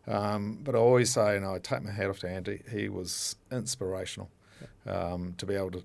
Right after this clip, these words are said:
Speaker 1: sit there on the bench, and, and, you know, he was thirty-six years old, um, and just be so professional, uh, in terms of what he did, uh, off the field, in terms of helping me, really.
Speaker 2: Yeah, and there's,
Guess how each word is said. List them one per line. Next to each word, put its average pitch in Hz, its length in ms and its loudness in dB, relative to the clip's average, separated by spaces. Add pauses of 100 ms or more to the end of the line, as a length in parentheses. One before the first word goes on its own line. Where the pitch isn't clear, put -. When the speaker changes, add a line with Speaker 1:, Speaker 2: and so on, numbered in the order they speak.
(140)
Speaker 1:
sit - 400 0
there 107 140 -2
on 92 100 -4
the 90 60 -6
bench, 98 440 -6 (340)
and, 92 680 -8 (240)
and, 101 440 -8
you - 80 -8
know, 95 220 -8 (120)
he 110 80 -10
was 95 140 -8
thirty-six - 440 -4
years 85 160 -6
old, 107 220 -4 (600)
um, 92 680 -2 (180)
and 95 160 -6
just 92 240 -4
be 90 140 -4
so 113 560 2
professional, 98 640 -4 (280)
uh, - 420 -6
in 98 80 -8
terms 92 280 -6
of 92 60 -4
what 90 120 -4
he 87 100 -4
did, 95 260 -4 (560)
uh, 101 200 -4
off 95 200 -8
the 98 60 -10
field, 90 340 -4 (340)
in 104 100 -6
terms 92 260 -4
of 78 80 -6
helping 85 300 -4
me, 85 120 -6
really. 76 240 -10 (300)
Speaker 2:
Yeah, 131 260 -2
and 180 180 2
there's, 190 260 6